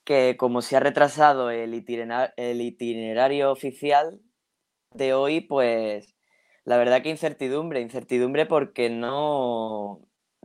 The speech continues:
no sé exactamente si tendrá buena entrada, si tendrá mala entrada. La verdad que eh, tampoco, <laughs> tampoco el equipo inspira mucha, mucha ilusión este año por asistir al Carpena.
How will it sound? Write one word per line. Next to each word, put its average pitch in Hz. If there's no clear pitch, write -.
no 120
sé 160
exactamente 117
si 131
tendrá 123
buena 123
entrada, 156
si 143
tendrá 120
mala 117
entrada. 135
La 131
verdad 117
que 120
eh, 120
tampoco, 127
<laughs> -
tampoco 143
el 147
equipo 143
inspira 135
mucha, 127
mucha 123
ilusión 147
este 143
año 135
por 127
asistir 127
al 123
Carpena. 139